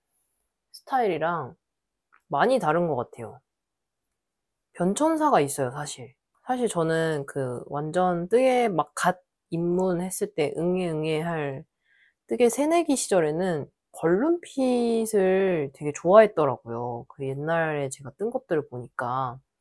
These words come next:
그래서 팔이 막 이-, 이만해요. 막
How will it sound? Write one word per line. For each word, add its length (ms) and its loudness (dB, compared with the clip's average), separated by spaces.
그래서 360 -4
팔이 480 -4
막 240 -10
이-, 100 -18
이만해요. 680 2
막 220 -14